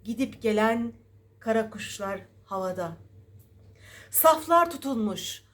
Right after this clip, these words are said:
top sesleri gerilerden, tabanında depremi kara güllelerin. Duymuyor musun?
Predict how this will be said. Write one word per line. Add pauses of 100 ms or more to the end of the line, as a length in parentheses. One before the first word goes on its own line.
(200)
top
sesleri
gerilerden, (640)
tabanında
depremi (320)
kara
güllelerin. (1040)
Duymuyor
musun?